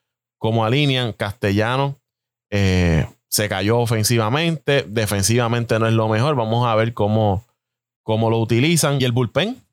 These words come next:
eh, es otra vez lo que te mencioné. El bullpen de, de Filadelfia es,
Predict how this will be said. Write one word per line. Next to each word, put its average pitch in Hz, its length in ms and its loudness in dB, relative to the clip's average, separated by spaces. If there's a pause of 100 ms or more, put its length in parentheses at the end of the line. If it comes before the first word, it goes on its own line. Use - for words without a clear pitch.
(200)
eh, 135 540 0
es 131 60 2
otra 147 280 0
vez 160 220 0
lo 165 80 0
que 151 100 0
te 147 140 0
mencioné. 139 320 0
El 147 60 0
bullpen 113 420 0
de, 147 240 2
de 139 100 0
Filadelfia 123 840 0
es, 104 100 -2